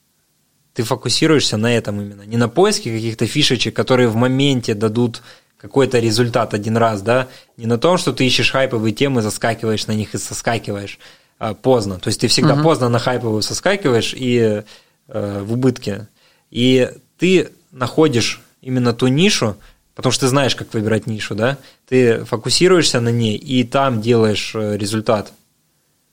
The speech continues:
Speaker 1: Вот это больше про бизнес-мышление. И, ну, я надеюсь, это
Speaker 2: Как ты учил его? Ну, то есть я имею в виду, чтобы понять, вот, например, где этому учат, или это должен быть
Speaker 1: А,
Speaker 2: коучинг, или это есть книги про это?
Speaker 1: я, да, ну, я,
Speaker 2: Чаще я
Speaker 1: я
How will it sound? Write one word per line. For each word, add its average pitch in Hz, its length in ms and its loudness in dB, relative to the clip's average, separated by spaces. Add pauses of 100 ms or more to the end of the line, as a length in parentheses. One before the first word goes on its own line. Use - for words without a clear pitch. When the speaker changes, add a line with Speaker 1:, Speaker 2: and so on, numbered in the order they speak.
(280)
Speaker 1:
Вот 107 100 -12
это 117 200 2
больше 104 500 -2
про 110 160 0
бизнес-мышление. 107 800 -2 (380)
И, 123 460 2
ну, 120 160 -8
я 120 140 0
надеюсь, 147 400 0
это 120 400 -4
Speaker 2:
Как 117 140 0
ты 208 60 4
учил 151 320 2
его? 95 260 -2
Ну, 127 60 -14
то 127 100 0
есть - 120 -2
я 123 60 2
имею 120 140 2
в - 20 -2
виду, 110 80 -2
чтобы 117 160 -2
понять, 131 260 0
вот, 98 140 -6
например, 110 260 -4
где 127 420 -2
этому 117 380 0
учат, 143 300 0
или 110 180 2
это 110 420 2
должен 123 280 0
быть 117 100 2
Speaker 1:
А, 113 80 0
Speaker 2:
коучинг, 190 340 2
или 131 120 0
это 123 100 -2
есть 117 160 -2
книги 156 300 0
про 135 180 0
это? 123 220 0
Speaker 1:
я, 143 420 0
да, 131 160 0 (140)
ну, 131 160 -12
я, 151 180 2
Speaker 2:
Чаще 185 280 2
я 139 40 2
Speaker 1:
я 135 60 0